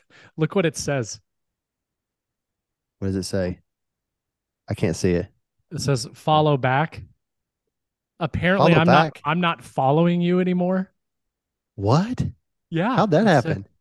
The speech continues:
Speaker 1: I have no idea. It says, "Follow back." I
Speaker 2: Huh.
Speaker 1: guess I'll, I guess I'll follow you. You, it seems like you're
Speaker 2: I, you know, I have accidentally followed a few people before
Speaker 1: Oh,
Speaker 2: when they,
Speaker 1: I
Speaker 2: it's
Speaker 1: know why.
Speaker 2: Why?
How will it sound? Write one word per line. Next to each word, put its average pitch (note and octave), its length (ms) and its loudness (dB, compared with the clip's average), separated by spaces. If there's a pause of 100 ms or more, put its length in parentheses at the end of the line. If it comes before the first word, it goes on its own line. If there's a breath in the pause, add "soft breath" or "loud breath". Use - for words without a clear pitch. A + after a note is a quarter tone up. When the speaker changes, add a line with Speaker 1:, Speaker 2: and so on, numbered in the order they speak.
(140)
Speaker 1:
I B2+ 140 -4
have C3+ 120 -4
no D3 200 -2
idea. F#3 300 -2
It - 100 -10
says, C3 220 -6
"Follow D3+ 480 -4
back." C3 480 -6 (760)
I C#3+ 80 -4
Speaker 2:
Huh. C#3 60 -2
Speaker 1:
guess C#3 200 2
I'll, A#2 280 -6
I D3+ 160 -2
guess B2 360 -2
I'll G2+ 140 -6
follow G#2 320 -8
you. G#2 180 -4
You, A#2 180 -4
it - 140 -16
seems A#2+ 340 -6
like A#2 160 -10
you're B2 100 -8
Speaker 2:
I, F3+ 220 2 (520)
you C3 140 0
know, E3 160 4
I A#2 160 2
have D3 140 4
accidentally A2 540 0
followed G#2 420 2
a E2 60 2
few G#2 220 -2
people F2+ 260 -6
before F#2 440 0
Speaker 1:
Oh, D#3 180 4
Speaker 2:
when F#2+ 160 -2
they, F#2 180 -4
Speaker 1:
I D#3 140 2
Speaker 2:
it's E3 60 4
Speaker 1:
know D3 200 2
why. B2 400 2 (640)
Speaker 2:
Why? F2 360 -2